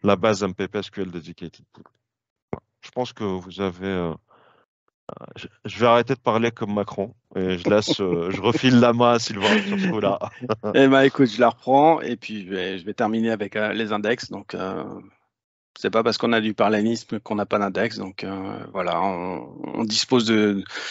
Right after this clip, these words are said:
Speaker 2: des column store index, des cluster index, des heaps, des non clusterés. Donc, euh, attention au, au premier, au C C I. Faut pas oublier que maintenant on a soixante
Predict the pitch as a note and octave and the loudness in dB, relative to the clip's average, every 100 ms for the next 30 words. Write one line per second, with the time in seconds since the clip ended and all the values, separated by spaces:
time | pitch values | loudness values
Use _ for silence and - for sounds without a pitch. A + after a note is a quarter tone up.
0 | - - F3 C3+ C3 D3 D3 - C#3+ C3 | -12 -10 0 4 6 6 6 6 6 6
1 | A#2+ A2+ C#3+ - D#3 B2 A#2+ A#2 A2+ A#2 | 6 4 2 0 -2 2 2 2 0 -2
2 | G2+ A#2 G#2+ G2+ G#2 G#2 G2 F#2 G2+ G#2+ | -4 -2 -2 0 -2 -2 -2 -2 -4 -6
3 | G2+ F2+ F#2 F#2 F#2 - F#2 - F2 D#2+ | -6 -2 -2 -2 -6 -8 -10 -8 -4 0
4 | G2+ - - - D#2 - A2+ D3+ C#3 - | 0 -2 -8 -6 -4 0 0 4 2 4
5 | C#3+ C#3 B2 A2+ A2 A2 A2 G#2+ A2 A2 | 6 6 6 6 4 4 4 4 2 0
6 | - A2+ G#2+ B2+ A#2 - G#2 G#2+ G2+ B2 | 0 0 4 2 2 0 -2 0 0 0
7 | - - _ _ _ _ - G#2 A2 G2+ | -4 -12 _ _ _ _ -4 0 0 2
8 | A2 A2+ - G2 F#2+ G2+ G2+ A2+ G2 E2+ | 4 4 4 2 4 2 2 2 2 0
9 | - A#2 - G#2+ - | 0 0 0 -4 -6